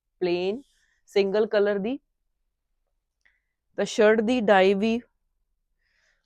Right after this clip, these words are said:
ਬਹੁਤ ਡਿਫਰੈਂਟ ਕੀਤੀ ਹੋਈ ਆ। ਉੱਪਰ ਬਿਲਕੁਲ ਲਾਈਟ ਕਲਰ ਤੋਂ ਸਟਾਰਟ ਹੋਏਗਾ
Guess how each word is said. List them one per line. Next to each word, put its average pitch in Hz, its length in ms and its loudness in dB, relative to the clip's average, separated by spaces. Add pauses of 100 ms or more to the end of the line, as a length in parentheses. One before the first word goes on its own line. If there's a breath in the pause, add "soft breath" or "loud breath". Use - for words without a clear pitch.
(180)
ਬਹੁਤ 196 280 -2
ਡਿਫਰੈਂਟ 208 440 -2
ਕੀਤੀ 208 360 -6
ਹੋਈ 202 260 0
ਆ। 214 80 2
ਉੱਪਰ 208 360 0
ਬਿਲਕੁਲ 208 500 0
ਲਾਈਟ 190 320 0
ਕਲਰ 196 320 2
ਤੋਂ 196 160 -2
ਸਟਾਰਟ 185 420 0
ਹੋਏਗਾ 185 340 0